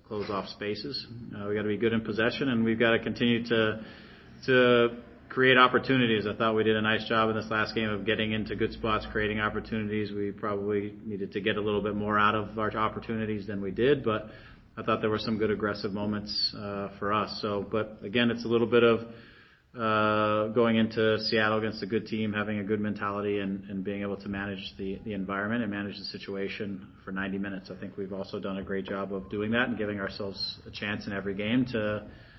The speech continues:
to win the game. Uh, so that's, that's a good mindset for us now. We'd like for more things to be in the back of the net, but that's, that's a work in progress.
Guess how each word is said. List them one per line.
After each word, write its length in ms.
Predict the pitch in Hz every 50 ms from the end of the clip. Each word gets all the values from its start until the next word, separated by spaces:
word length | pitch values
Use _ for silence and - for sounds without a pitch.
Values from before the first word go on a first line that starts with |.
| - - - -
to 80 | - 113
win 140 | 113 120 113
the 60 | 110
game. 300 | 107 123 123 107 90 - - - - - - - 107
Uh, 380 | 101 98 98 98 98 98 98 95
so 320 | - - 104 95 95 95 95 - -
that's, 400 | 107 98 95 - - - - -
that's 200 | - 101 92 -
a 20 | 98
good 140 | 92 107 98
mindset 480 | 98 101 101 95 92 - 104 95 - -
for 100 | 107 98
us 140 | 95 -
now. 180 | 104 101 101 101
We'd 120 | 101 101 98
like 140 | 101 101 98 - - - -
for 80 | 104
more 220 | 98 104 107 107 101
things 260 | - 107 101 101 101
to 80 | -
be 100 | 95 107
in 80 | 104 104
the 80 | 101 101
back 240 | 104 107 98 -
of 60 | - -
the 160 | 98 95 107
net, 180 | 131 143 -
but 200 | - 110 107 104
that's, 480 | 123 117 107 - - - - - - -
that's 220 | - 110 98 - -
a 40 | -
work 200 | 101 104 101 -
in 100 | 104 101
progress. 380 | - 107 95 90 90 90 85